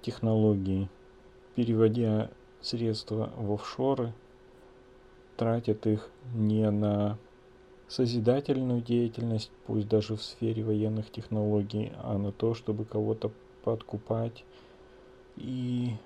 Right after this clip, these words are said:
что-то у кого-то воровать. Даже со всеми сверхрасходами это будет все равно им легче сделать, чем реально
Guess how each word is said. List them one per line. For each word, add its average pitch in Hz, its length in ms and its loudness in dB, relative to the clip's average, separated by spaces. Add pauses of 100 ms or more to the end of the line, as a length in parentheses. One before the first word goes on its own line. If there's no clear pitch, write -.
что-то 113 440 -2
у 107 60 0
кого-то 110 400 2
воровать. 110 720 0 (720)
Даже 110 360 0
со 113 160 -4
всеми 107 480 0 (680)
сверхрасходами 113 1300 0
это 107 160 -2
будет 107 440 -6
все - 200 -2
равно 104 460 0 (100)
им 101 180 -2
легче 104 400 -2
сделать, 101 440 0
чем - 360 -8 (760)
реально 110 600 0